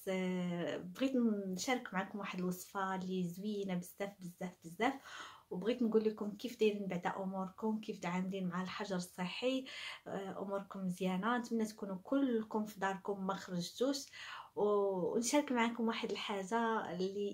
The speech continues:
إيجابية ديال هاد الحجر الصحي، أنني أنا جبت واحد الكتوبة كانوا عندي قدامين، قدامين، قدامين بزاف،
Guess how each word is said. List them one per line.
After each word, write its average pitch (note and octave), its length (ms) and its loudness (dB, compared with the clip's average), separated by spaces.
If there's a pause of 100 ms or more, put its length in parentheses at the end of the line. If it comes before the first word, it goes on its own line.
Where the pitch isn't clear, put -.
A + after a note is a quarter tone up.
إيجابية A3 680 4
ديال F#3+ 240 2
هاد G3 240 0
الحجر G#3 300 0
الصحي، F3+ 640 0 (680)
أنني A3+ 680 4
أنا A#3 400 0
جبت - 340 -6
واحد - 240 -2
الكتوبة A3 420 -2
كانوا G#3 300 -4
عندي G3 280 -4 (140)
قدامين، C4+ 640 2
قدامين، B3+ 360 0
قدامين A3 480 2
بزاف، A3+ 880 2